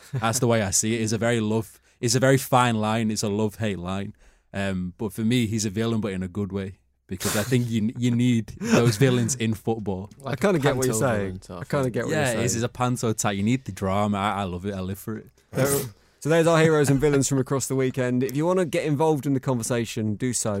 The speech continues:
Speaker 2: Let the boys know whether you agree with their Neil Maupay slating and hating. You can get it at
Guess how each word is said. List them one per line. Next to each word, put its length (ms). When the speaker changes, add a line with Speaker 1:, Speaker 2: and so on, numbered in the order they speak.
Speaker 2:
Let 180
the 80
boys 220
know 180
whether 240
you 240
agree 320
with 180
their 320
Neil 280
Maupay 580
slating 680
and 120
hating. 600
You 80
can 100
get 160
it 140
at 160